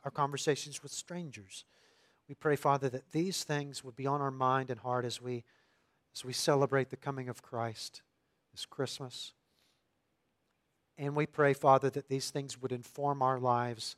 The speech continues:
far beyond this Christmas, into the coming years and throughout our days.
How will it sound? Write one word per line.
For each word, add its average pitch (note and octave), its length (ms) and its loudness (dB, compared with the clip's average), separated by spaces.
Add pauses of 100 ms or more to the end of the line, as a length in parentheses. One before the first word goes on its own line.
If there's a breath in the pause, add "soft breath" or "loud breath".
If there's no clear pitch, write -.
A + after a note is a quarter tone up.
(320 soft breath)
far D#3 500 6
beyond C#3+ 560 6
this A#2 220 -8
Christmas, - 680 -14 (1700)
into D#3+ 340 -6
the C#3+ 80 2
coming C#3 320 -2
years C3+ 440 2
and A#2+ 100 -10
throughout C3 340 2
our A#2+ 120 0
days. A2+ 540 -6